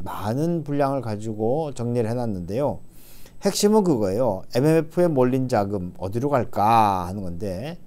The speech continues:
엠엠에프라고 하는 것은 이제 머니마켓 펀드니까, 아, 이, 아, 금융투자업계에서, 어, 지금 판매하고 있는 이 수시 입출 금식,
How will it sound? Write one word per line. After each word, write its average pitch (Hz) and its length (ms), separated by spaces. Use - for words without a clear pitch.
엠엠에프라고 165 560
하는 160 140
것은 160 360
이제 170 220
머니마켓 147 480
펀드니까, 123 960
아, 92 340
이, 110 520
아, 101 160
금융투자업계에서, 139 1900
어, 113 240
지금 117 160
판매하고 117 560
있는 147 480
이 90 400
수시 - 340
입출 147 280
금식, 117 440